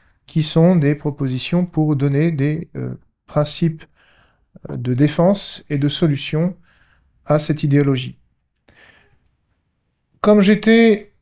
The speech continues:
assez agacé de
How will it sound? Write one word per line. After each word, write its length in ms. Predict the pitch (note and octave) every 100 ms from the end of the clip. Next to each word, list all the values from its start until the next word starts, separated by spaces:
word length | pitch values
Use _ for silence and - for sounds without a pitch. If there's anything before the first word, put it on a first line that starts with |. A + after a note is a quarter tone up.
| _
assez 800 | F3 E3+ - - G3+ G3+ G3 F#3 _ _ - - _ _ _ _ _ _ _ _ _ _ D3
agacé 640 | C#3+ D3+ D3+ A3 A#3 G#3+ _ _ _ _ _ _ _ _ _ _ - - _
de 640 | C#3 D3+ D#3+ D#3+ D#3+ D#3